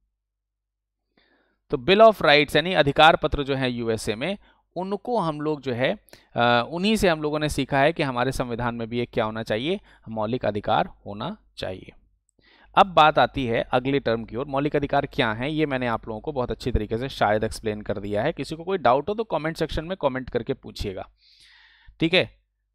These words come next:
तो अगला प्रश्न यहाँ पर ये है कि मौलिक अधिकारों को संविधान में शामिल क्यों किया गया है? अगर हम बात करते हैं क्या मौलिक अधिकार संविधान में शामिल हैं,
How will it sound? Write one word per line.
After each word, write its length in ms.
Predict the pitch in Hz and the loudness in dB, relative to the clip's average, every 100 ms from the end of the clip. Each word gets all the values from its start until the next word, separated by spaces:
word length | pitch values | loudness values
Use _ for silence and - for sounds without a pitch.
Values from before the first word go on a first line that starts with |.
| _ - | _ -4
तो 140 | 143 | -2
अगला 400 | 135 - 156 190 | 0 0 4 4
प्रश्न 280 | 196 180 - | 4 0 -4
यहाँ 200 | 170 160 | -2 0
पर 160 | 165 151 | 0 0
ये 180 | 143 131 | 0 0
है 280 | 113 147 - _ _ - | 0 0 -6 _ _ -2
कि 80 | 196 | 0
मौलिक 400 | 165 160 208 196 | 2 4 6 6
अधिकारों 400 | 170 147 143 170 | 6 4 4 0
को 160 | 202 | -4
संविधान 560 | - 160 135 131 143 160 | -4 -4 -2 -2 -2 -2
में 180 | 170 180 | -4 -6
शामिल 560 | - 127 120 156 175 - | 0 2 2 0 -2 -2
क्यों 180 | 143 | -8
किया 280 | 127 113 101 | -6 -2 -2
गया 260 | 92 98 92 | -2 -4 -6
है? 180 | 98 - - | -6 -12 -10
अगर 260 | 110 135 | -6 -4
हम 160 | 147 143 | -4 0
बात 220 | 117 127 | 0 0
करते 300 | - 131 - | -2 -4 -4
हैं 120 | 147 | -6
क्या 160 | - 143 | -2 -2
मौलिक 340 | 131 117 139 | -2 -2 -2
अधिकार 280 | 131 127 131 | -2 -2 -2
संविधान 500 | 135 127 113 117 120 | 0 -2 -2 -4 -4
में 100 | 135 | -6
शामिल 400 | 131 110 107 123 | -4 -4 -2 -4
हैं, 160 | 151 | -4